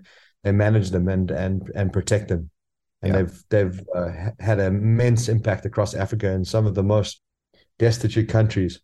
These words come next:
Speaker 1: and, uh, doing amazing things. So yeah, that's, that, I mean, that's, that's a really, that's not, not a hunting group by any means. They, um, I think they, they're positive. They believe in the conservation hunting model, but they do really, really great stuff,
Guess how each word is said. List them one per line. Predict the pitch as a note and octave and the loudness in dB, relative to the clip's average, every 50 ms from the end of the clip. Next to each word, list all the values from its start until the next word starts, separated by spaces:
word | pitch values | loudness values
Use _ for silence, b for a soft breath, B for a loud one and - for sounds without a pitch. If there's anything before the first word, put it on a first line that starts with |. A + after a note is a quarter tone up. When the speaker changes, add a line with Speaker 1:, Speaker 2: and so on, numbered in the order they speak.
| _ _ _ _ | _ _ _ _
Speaker 1:
and, | - - G#2 G2 G2+ | -6 -4 -2 0 0
uh, | F#2+ F2+ F2+ | 0 0 -2
doing | F#2+ G2+ A2+ G#2+ G2+ - G#2+ G2+ G2 G2 | 0 0 0 0 2 0 0 0 2 2
amazing | G2 G2 G#2 A2 A2+ F#2+ G2 F#2 | 2 2 4 2 2 2 2 0
things. | - - F2+ E2+ - | 0 -2 -4 -4 -4
So | - - G2 | -2 0 2
yeah, | G2+ A2+ G#2 | 2 4 4
that's, | F#2 G2 - - - | 4 2 2 0 2
that, | - A2+ A2+ - - - - | 0 0 0 0 -6 -6 -2
I | G#2 | -2
mean, | G#2 G2 - G2 | -2 -2 -2 0
that's, | G2 G#2+ G#2 - | -2 0 -2 -2
that's | - F#2+ G#2 G#2 - | -4 -2 -2 -2 0
a | - G2 | 0 0
really, | G2+ G#2+ A#2 A2+ G#2 G2 G2+ - | 2 2 2 2 2 0 0 0
that's | G#2 G#2+ - | -2 -2 0
not, | G2+ G2+ G#2 A#2+ B2 B2+ B2 A#2+ B2 | 0 2 4 4 4 4 2 0 2
not | A2+ A#2+ A#2+ | 0 2 2
a | G#2+ | 2
hunting | F#2 - B2 C3+ B2+ C3+ - A#2+ G#2 F#2+ F#2 - b b b b b b b b b b _ _ _ | 2 2 0 0 0 0 0 0 0 0 -4 -8 b b b b b b b b b b _ _ _
group | - B2 B2 B2+ | 0 2 2 2
by | B2 - G#2 | 2 2 4
any | A#2 A2+ A#2 | 4 4 4
means. | G#2+ G#2+ A2 B2+ C#3+ C#3+ C#3 - _ _ _ _ _ _ | 4 4 4 2 2 0 -4 -8 _ _ _ _ _ _
They, | - G2 F#2 | -4 -4 -4
um, | - F#2 G2 G2 F#2+ F#2+ F#2 F2+ F2 F#2 F#2 - | -2 -2 -2 0 0 0 -2 -2 -4 -4 -4 -4
I | E2 | -2
think | A2+ A#2 G#2+ F2+ | 0 0 0 2
they, | G#2 F#2 F2 - - | 0 -2 -2 -6 -10
they're | - F#2+ F#2 F#2 | -4 -2 -2 -2
positive. | - - B2+ B2+ A#2 B2 A2+ G#2 F#2 | 2 2 4 4 6 4 4 2 2
They | F#2+ G#2 G#2+ G#2+ A2 - | 2 2 2 2 0 0
believe | - G2+ G#2+ B2 A#2+ A2 | 0 2 2 2 2 2
in | G#2+ | 2
the | G2+ G2+ F#2+ F2+ E2+ - | 2 2 0 -2 -4 -4
conservation | - A2+ G#2+ - G2+ G2 G2+ G2+ G#2 G2+ | -2 -2 0 0 0 0 0 0 0 0
hunting | F#2+ G2+ G#2+ G2+ G2 | 2 2 2 2 2
model, | G2+ A2 A#2 | 2 2 2
but | A2+ G2+ F#2+ | 2 0 0
they | - G#2 G2 | 0 0 0
do | G2 G#2 G2+ F#2+ | 2 0 0 2
really, | G2 G#2+ A2+ A2+ G#2+ G2+ | 2 2 2 2 2 2
really | G2 G2 F#2+ F#2+ | 2 2 0 0
great | F#2+ G#2 G2 F#2 - | -2 -2 -2 -2 -4
stuff, | - - F#2+ F2+ - | -4 -4 -4 -4 -4